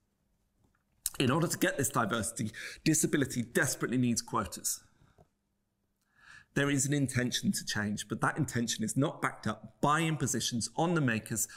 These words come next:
to change their ways. The stats need repeating again and again and again. Twenty percent of our population are disabled.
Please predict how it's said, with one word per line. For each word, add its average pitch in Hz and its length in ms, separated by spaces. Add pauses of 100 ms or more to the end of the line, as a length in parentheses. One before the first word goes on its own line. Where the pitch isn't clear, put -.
to 131 100
change 127 380
their 123 160
ways. 104 460 (1200)
The 127 60
stats - 380
need 156 160
repeating 127 540
again 127 400
and 120 100
again 113 340
and 113 100
again. 98 340 (240)
Twenty 214 280
percent 156 300
of 127 80
our 123 120
population 123 520
are 113 60
disabled. - 640